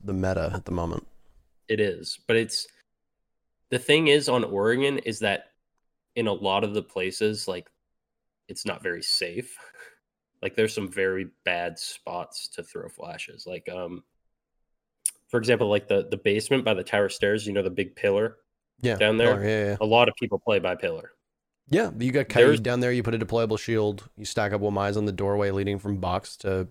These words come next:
Speaker 1: bunker, or blue, whatever you
Speaker 2: There's,
Speaker 1: call it.
Speaker 2: there's no real good place to flash pillar from, to clear stuff. Like, you could do it from the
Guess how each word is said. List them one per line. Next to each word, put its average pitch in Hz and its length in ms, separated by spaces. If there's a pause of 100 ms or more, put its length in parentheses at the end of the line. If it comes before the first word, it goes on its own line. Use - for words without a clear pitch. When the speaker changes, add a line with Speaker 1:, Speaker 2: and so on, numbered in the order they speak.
Speaker 1:
bunker, 98 360 (420)
or 101 80
blue, 92 300 (260)
whatever - 140
you 131 60
Speaker 2:
There's, 135 120
Speaker 1:
call 98 80
it. - 60 (180)
Speaker 2:
there's 117 220
no 120 180
real 135 320
good 113 420
place 104 640 (720)
to 107 120
flash 92 420
pillar 95 260
from, - 340
to 117 100
clear 98 260
stuff. - 340 (100)
Like, - 280 (640)
you 151 140
could 147 240
do 131 160
it 147 140
from 120 300
the 107 480